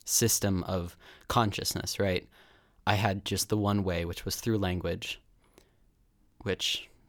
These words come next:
might I add, I've never been that good at language. <laughs> But as I've developed my visual or aesthetic sense, I think I've started to develop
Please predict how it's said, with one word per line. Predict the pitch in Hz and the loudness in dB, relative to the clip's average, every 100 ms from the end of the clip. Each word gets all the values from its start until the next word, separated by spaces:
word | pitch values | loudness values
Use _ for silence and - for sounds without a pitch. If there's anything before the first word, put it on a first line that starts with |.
| - | -8
might | - 92 | -2 0
I | 92 | 0
add, | - 92 | 0 0
I've | - 117 | -2 0
never | 117 113 | 0 0
been | 104 101 | 0 2
that | 101 - | 0 2
good | 110 | 2
at | 95 | 2
language. | 92 90 82 90 101 - - | 0 -2 -2 -6 -6 -12 -16
<laughs> | - - - 170 - 139 - - - _ - | -12 -10 -6 -6 -6 -10 -12 -20 -20 _ 2
But | 120 | 4
as | 120 123 123 | 8 8 8
I've | 120 113 110 98 - - _ _ _ _ _ _ - | 8 8 8 4 -4 -12 _ _ _ _ _ _ -2
developed | 120 107 110 113 104 - | 2 6 6 6 4 0
my | 101 92 87 85 92 - - - - | 0 0 -2 -4 -8 -14 -20 -8 2
visual | 113 110 104 101 92 95 | 2 4 4 4 2 -2
or | - | -2
aesthetic | 95 - 113 98 - | -2 2 2 2 2
sense, | 123 110 95 - - - _ _ _ _ _ _ _ _ _ - | 2 2 0 -4 -6 -8 _ _ _ _ _ _ _ _ _ -2
I | 98 | -2
think | - 117 - | 0 2 2
I've | 113 | 0
started | - 110 98 92 - | -2 -2 -2 -4 -6
to | 101 | -8
develop | 92 92 104 113 85 - | -6 -2 2 4 2 -2